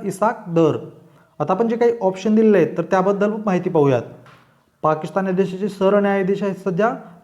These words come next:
काझी फैज इसा. पाकिस्तान या देशाचे सरन्यायाधीश कोण आहेत सध्या? काझी फैज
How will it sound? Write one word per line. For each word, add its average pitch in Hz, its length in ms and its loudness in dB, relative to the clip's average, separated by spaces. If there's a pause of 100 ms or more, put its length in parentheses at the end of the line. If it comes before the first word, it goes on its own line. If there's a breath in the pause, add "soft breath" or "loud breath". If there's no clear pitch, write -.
काझी 185 360 0
फैज 214 400 0
इसा. 160 340 0 (640)
पाकिस्तान 147 420 -2
या 175 60 0
देशाचे 175 220 -2
सरन्यायाधीश 180 640 0
कोण 180 140 -2
आहेत 185 120 -6
सध्या? 196 300 0 (420 loud breath)
काझी 170 360 0 (140)
फैज 196 280 0